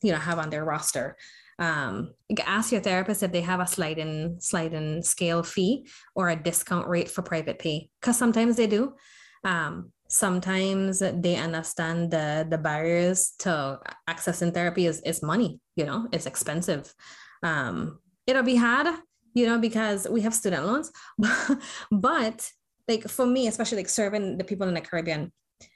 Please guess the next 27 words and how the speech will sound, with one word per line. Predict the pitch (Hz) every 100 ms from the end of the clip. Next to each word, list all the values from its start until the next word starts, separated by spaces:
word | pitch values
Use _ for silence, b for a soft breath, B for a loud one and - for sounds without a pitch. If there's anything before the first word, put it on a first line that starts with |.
| b b _ -
I | 330
don't, | 359 349 349 339 339 -
if | 254 254
you | 320
tell | 339 320 320 311
me | 311 302
that | 240
you | 214 240
can't | 254 240 226
aff-, | 196 - 233 -
afford | 185 - 202 202 196
the |
full | 185 - 208 208
rate, | 214 233 247
well, | 226 220 214
what | 330 -
are | 240
you | 233 240
comfortable | - 220 220 226 196 185 147 110 180 _ _ _ _
paying? | - 220 165 123 69 175
You | 214
know, | 190
what | 196 - -
can | 247
you | 208 202 214 220 220 220
comfortably | - 247 247 247 226 220
pay | 220 - 214 180 160 160